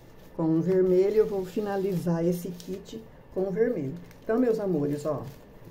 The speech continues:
as estampas não se repete, o barrado não se repete, o caseado não se repete, viu? Uma ótima sugestão aí pra você que trabalha com pano de prato.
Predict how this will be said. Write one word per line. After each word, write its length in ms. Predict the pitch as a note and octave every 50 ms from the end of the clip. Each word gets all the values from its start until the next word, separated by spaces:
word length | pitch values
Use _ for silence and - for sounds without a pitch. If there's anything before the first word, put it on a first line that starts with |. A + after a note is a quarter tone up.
| - -
as 220 | - E3 E3 E3+ F#3+
estampas 420 | F3+ F3 - E3+ D#3+ D3 D#3+ D3+
não 160 | F#3 F#3+ A3+
se 100 | A3+ A3+
repete, 640 | - G3+ A3 G#3 - - F#3 F3+ F3 F3+ F3+ F3+ F3+
o 40 | E3
barrado 460 | E3+ E3+ E3 E3+ F3 E3 D#3 E3+ E3
não 160 | F#3 A3 B3
se 120 | - -
repete, 480 | A3 B3 C4+ C4+ - G3+ G3 G3 F3+ F#3+
o 20 |
caseado 640 | - - G3+ F#3+ F3+ F#3+ G3 F#3 F3+ F#3 E3+ F3+ F3+
não 240 | F3 E3+ F3+ G3 -
se 220 | - - - A3
repete, 760 | - - A3+ A3+ A3 - - - - - - - - - F3
viu? 240 | E3+ F3 G#3 C#4+ G#4 - - - - - - - - - - -
Uma 240 | - E3+ E3 D#3+ D3+
ótima 560 | D#3 D3 D3+ D#3+ F#3 G#3+ A#3 A3+ A3+ G#3+ G#3
sugestão 680 | G3 - - G3 F3 F3+ F3 E3+ - - F3 E3+ D#3+ D#3
aí 160 | D#3 D#3 D#3
pra 120 | D#3 E3
você 360 | D#3 D#3+ D#3+ D3+ - - E3 D#3
que 100 | - D3
trabalha 400 | - - D3+ D3 D3+ D3+ D3 D3
com 140 | - -
pano 280 | D3+ C#3+ D#3+ D3+ D3 D3
de 140 | C#3 C#3+ C#3+
prato. 800 | - - D#3+ D3 D3+ D#3 E3 F3+ F#3 F3 - - G#3+ G#3 G#3+